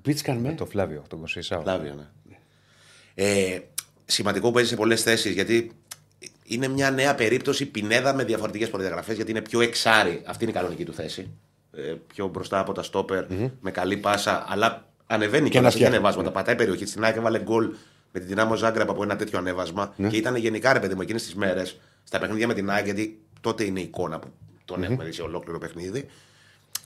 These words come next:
Speaker 3: Ήταν ένας παίκτης που τον πρόσεχες. Το, το θυμ-, δηλαδή, εμένα μου έμεινε. Α, αυτός,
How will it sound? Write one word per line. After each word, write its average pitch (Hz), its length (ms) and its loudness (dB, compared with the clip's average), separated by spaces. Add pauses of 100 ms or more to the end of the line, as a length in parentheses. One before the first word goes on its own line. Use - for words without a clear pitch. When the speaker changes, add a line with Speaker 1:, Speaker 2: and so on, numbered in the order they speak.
(100)
Speaker 3:
Ήταν - 280 -6
ένας 160 120 -2
παίκτης 185 200 -6
που 175 60 -6
τον 131 160 2
πρόσεχες. - 680 0 (640)
Το, 98 120 -6
το 113 120 0
θυμ-, 110 160 -4
δηλαδή, 123 200 6
εμένα 160 240 8
μου 156 80 8
έμεινε. 127 320 6 (280)
Α, 98 100 -8 (120)
αυτός, - 560 2